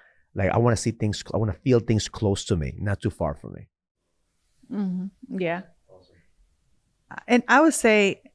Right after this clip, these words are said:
Speaker 2: just if you didn't talk about, um, date nights and sex nights,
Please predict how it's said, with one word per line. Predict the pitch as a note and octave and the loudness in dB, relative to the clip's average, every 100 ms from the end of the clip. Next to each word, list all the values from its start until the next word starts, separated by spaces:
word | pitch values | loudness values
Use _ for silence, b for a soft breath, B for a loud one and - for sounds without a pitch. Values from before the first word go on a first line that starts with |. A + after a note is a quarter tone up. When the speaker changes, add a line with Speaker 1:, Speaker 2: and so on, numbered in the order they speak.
| - | -12
Speaker 2:
just | G3 A3 A3 - - - _ _ - | -2 0 2 -2 -8 -16 _ _ 0
if | G#3 | 0
you | F#3+ A3 | 2 2
didn't | G#3+ G#3 | 4 2
talk | G#3 G3 | 2 2
about, | G3 G3 F#3+ - | 4 6 6 4
um, | F#3 F3+ F3+ F3 F#3+ _ _ _ _ _ _ _ _ _ _ _ _ - _ | 2 2 -2 -4 -8 _ _ _ _ _ _ _ _ _ _ _ _ -20 _
date | F#3 F3 | -4 -2
nights | G3 A#3 A#3+ - | -2 -4 -4 -8
and | F3+ | -6
sex | F#3 - | -6 -6
nights, | G#3 B3 C4 - | -4 -4 -6 -16